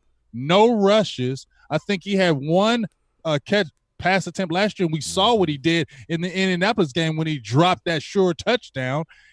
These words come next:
Speaker 1: And then you go to him again when he hasn't seen the ball all year long.
Speaker 2: Wow.
Speaker 1: On a big play,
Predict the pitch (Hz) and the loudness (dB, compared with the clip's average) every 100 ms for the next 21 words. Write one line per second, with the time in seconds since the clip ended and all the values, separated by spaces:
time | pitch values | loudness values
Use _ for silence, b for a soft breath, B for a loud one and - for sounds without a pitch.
0 | b 185 165 226 285 262 233 202 180 220 | b -10 -4 -4 0 -2 -2 -4 0 0
1 | - 226 196 170 135 247 262 220 208 202 | 0 -2 -2 -4 -4 -2 0 0 0 0
2 | 226 214 196 233 208 160 202 214 202 - | 0 -4 -8 -6 -4 -2 2 4 4 2
3 | 165 214 247 262 269 214 202 233 247 262 | 2 2 6 6 4 0 -6 -2 -2 -2
4 | 240 220 160 120 120 143 - - 151 139 | -2 2 2 2 -4 -8 -18 -20 -18 -16
5 | 139 131 - _ - 180 180 147 120 262 | -20 -20 -20 _ -2 0 0 -2 0 0
6 | 294 - 277 285 175 151 | 0 -2 2 4 4 2